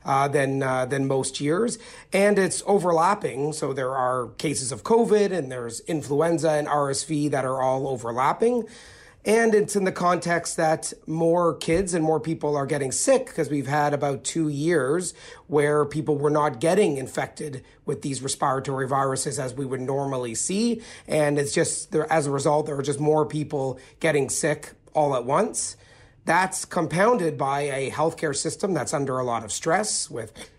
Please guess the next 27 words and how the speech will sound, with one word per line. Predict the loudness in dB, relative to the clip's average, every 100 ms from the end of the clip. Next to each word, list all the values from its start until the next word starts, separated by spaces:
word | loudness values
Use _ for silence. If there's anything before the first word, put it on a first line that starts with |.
| -14
healthcare | -2 -2 2 2 4
workers | 2 2 0 0
that | -4 -6
are | -4 -4 -4 -8 -14 _ -6
tired | 0 2 4 2 0
and, | -2 -4 -10 -18 -18
and | -10 -8 -10 -14 -20 -14
hospitals | -2 0 0 0 2 2 0
and | -6 -6 -10 -6
clinics | 0 0 0
are | -4
short-staffed. | -4 -2 -2 -4 -2 0 0 -2 -14 -20 -16 -4
And | 0
so | 4
all | 6 8
of | 6
those | 6 2
things | -2 -2
together | -4 0 2 2
are, | -2 -4 -4 -6
are | -8
creating | -6 -2 -2 -2 -4
a | -6
bit | -6
of | -8
a | -10
problem. | -8 -10 -10